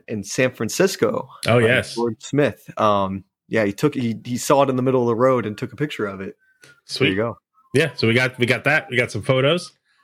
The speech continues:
Speaker 2: Um, we have the rat that we killed with a baseball bat in the toilet.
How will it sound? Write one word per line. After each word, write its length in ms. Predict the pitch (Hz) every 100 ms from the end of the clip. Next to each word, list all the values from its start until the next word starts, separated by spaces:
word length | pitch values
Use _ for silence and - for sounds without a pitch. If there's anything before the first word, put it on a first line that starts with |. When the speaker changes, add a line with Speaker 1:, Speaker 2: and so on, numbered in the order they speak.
| _ -
Speaker 2:
Um, 540 | 127 127 120 113 - _ _
we 100 | 135
have 160 | 151 165
the 140 | 160
rat 260 | 151 151 156
that 220 | 151 139
we 160 | 131 131
killed 300 | - 165 147
with 100 | 135
a 60 | 113
baseball 420 | 131 143 151 135
bat 240 | 131 139
in 60 | 127
the 60 | -
toilet. 460 | 147 143 107 -